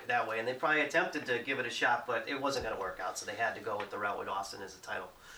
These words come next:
against Michaels. But yeah, that interest, they did tease it, and, uh, if it, if it wasn't gonna work out, you could bet your,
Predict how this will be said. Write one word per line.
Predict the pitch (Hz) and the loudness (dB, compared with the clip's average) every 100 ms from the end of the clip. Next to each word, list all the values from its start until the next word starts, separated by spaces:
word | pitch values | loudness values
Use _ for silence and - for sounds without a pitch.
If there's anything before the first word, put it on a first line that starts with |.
| - - - | -12 -12 -12
against | - - - | -6 -6 -4
Michaels. | - - - - - - - - | -2 -2 -2 -10 -12 -18 -20 -4
But | 117 127 | -2 2
yeah, | 170 - - - | 4 4 0 0
that | 135 160 | 4 6
interest, | 185 185 156 - | 6 4 2 2
they | 131 | 2
did | 165 170 | 2 2
tease | 170 - - | 0 0 0
it, | - - | -4 -4
and, | 117 117 | -4 2
uh, | 120 113 113 | 4 4 2
if | 117 | 0
it, | 151 - | 0 -2
if | 135 | -2
it | 165 | 2
wasn't | 202 185 196 | 4 4 4
gonna | 185 | 4
work | 175 185 | 4 6
out, | 139 - - 123 | 8 8 6 -4
you | 131 | -8
could | 139 | 0
bet | 139 | 2
your, | 143 | 2